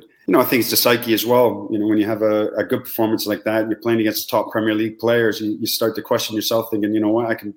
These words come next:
I can play at that level." And it starts pushing you even more now because you, you start getting more hungry to, to get into the Premier League. Um, especially when you, when you've tested yourself and you played against them, um, you held your own, you got a good result.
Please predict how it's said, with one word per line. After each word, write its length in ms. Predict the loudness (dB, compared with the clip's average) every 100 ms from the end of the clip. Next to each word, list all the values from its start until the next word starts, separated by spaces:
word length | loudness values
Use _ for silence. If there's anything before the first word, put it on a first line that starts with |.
| -8
I 60 |
can 140 | -8 -4
play 180 | -2 -2
at 100 | 0
that 140 | -2
level." 360 | -2 -4 -6 -10 -18
And 200 | -12 -10 -12 _ -20 -20 -20 _
it 60 | -2
starts 260 | 0 0
pushing 320 | 0 -4 0
you 80 | 2
even 200 | 2 2
more 200 | 2 4
now 240 | 2 0 -4
because 240 | -8 -6
you, 120 | -6 -6 -6
you 100 | -6
start 320 | -2 -2 -2
getting 320 | -4 -4 -8 -6
more 320 | 0 4 4
hungry 360 | 4 0 0 -2 -2
to, 260 | -2 0 -2
to 100 | -2
get 120 | 0
into 200 | -2 -4
the 80 | -6
Premier 280 | -4 -2
League. 340 | 0 -2 -4 _ _ _ -12
Um, 360 | -8 -8 -8 -12 -18 -20 -20 -20 -20 _ -6
especially 400 | 0 0 0 0
when 120 | 2
you, 280 | 4 2 0
when 120 | 0
you've 140 | 0
tested 320 | -2 -4 -4 -6
yourself 380 | 0 2 2
and 80 | 2
you 60 | -2
played 240 | 0 0
against 340 | 2 0 -2 -2
them, 380 | -2 -2 -4 -12
um, 260 | -12 -8 -4
you 100 | -2
held 260 | 0 0 0
your 160 | 2
own, 220 | 4 4
you 100 | 2
got 140 | 2 0
a 60 |
good 160 | 0 -2
result. 500 | 0 2 2 2 0